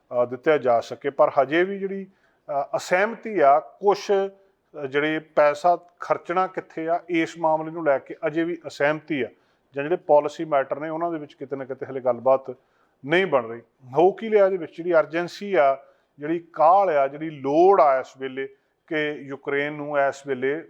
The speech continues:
ਜ਼-, ਮਦਦ ਦੀ ਲੋੜ ਆ। ਉਧਰਲੇ ਪਾਸੇ ਰੂਸ ਦੇ ਨਾਲ ਉਹਦੀ ਲੜਾਈ ਚੱਲ ਰਹੀ ਹੈ ਤੇ ਅਮਰੀਕਾ ਹੀ ਉਹਦੀ ਵੱਡੀ ਮਦਦ ਕਰ ਰਿਹਾ, ਤੇ ਜੇ ਇਹ ਮਦਦ ਨਹੀਂ ਕਰਦਾ ਤੇ ਫਿਰ, ਅ,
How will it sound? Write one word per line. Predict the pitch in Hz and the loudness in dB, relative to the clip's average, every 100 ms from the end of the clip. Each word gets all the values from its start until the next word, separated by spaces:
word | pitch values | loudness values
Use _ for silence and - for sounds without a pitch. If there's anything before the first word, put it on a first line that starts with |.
| 147 | -18
ਜ਼-, | 120 143 | -14 -4
ਮਦਦ | 139 135 143 127 | 0 2 2 0
ਦੀ | 139 | -4
ਲੋੜ | 135 131 131 | -2 2 2
ਆ। | |
ਉਧਰਲੇ | 131 143 143 | 2 -2 -2
ਪਾਸੇ | 135 143 | -2 -4
ਰੂਸ | 131 131 131 | -6 -8 -12
ਦੇ | 139 | -4
ਨਾਲ | 139 | -4
ਉਹਦੀ | 143 | -2
ਲੜਾਈ | 131 127 | -2 -2
ਚੱਲ | 123 135 135 | -2 -4 -4
ਰਹੀ | 143 | -8
ਹੈ | 139 _ _ _ | -8 _ _ _
ਤੇ | 160 | -6
ਅਮਰੀਕਾ | 151 151 165 | -2 -2 2
ਹੀ | 175 | 2
ਉਹਦੀ | 170 | 2
ਵੱਡੀ | 160 139 143 | 0 -2 -2
ਮਦਦ | 131 123 123 | -6 -6 -8
ਕਰ | 135 127 | -4 -2
ਰਿਹਾ, | 147 | -4
ਤੇ | 151 | -6
ਜੇ | 143 170 | -4 -2
ਇਹ | 175 185 | -2 0
ਮਦਦ | 175 160 165 | 0 0 -4
ਨਹੀਂ | 196 | -4
ਕਰਦਾ | 196 160 151 160 | 2 2 2 -2
ਤੇ | 165 | -4
ਫਿਰ, | - 147 151 | -4 -2 -4
ਅ, | 151 _ _ _ 139 131 135 | -8 _ _ _ -2 -2 -2